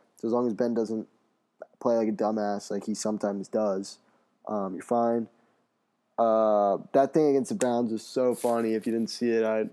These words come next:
I didn't address this, but <laughs> um, the Steelers got a safety. So the Browns had to, like, punt it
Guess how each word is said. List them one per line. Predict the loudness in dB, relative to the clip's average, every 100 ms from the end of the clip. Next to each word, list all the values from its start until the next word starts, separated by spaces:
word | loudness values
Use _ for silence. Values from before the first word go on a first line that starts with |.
| -8
I | -4 -2
didn't | -2 -2
address | -2 -4 -4
this, | -4 -6
but | -4 -4 -6 -14 -20 -20 _ _ _ -14 -6
<laughs> | -2 0 -2 -8 -20 -20 -20 -20 -20 -20 _ _ -20 -20 -16 -16 -16 -4 0
um, | 4 4 4 -2 -8 -20 _ _ _ _ _ _ -4 4
the | 6 8 6 4 2 -4 _ _ _ _ _ _ _ _ _ _ _ _ _ _ _ _ _ _
Steelers | -16 2 4 6 4
got | 2 0
a |
safety. | 0 0 0 -4 -12 -12 _ _ _ -10 -10 -10 _ _ _ _ _ _ _ _ _ _ _ _ _ _ -20
So | -2 2 2
the | 2
Browns | 2 2 2 0 -2
had | -2 2
to, | 2
like, | 0 -2
punt | -2
it | 0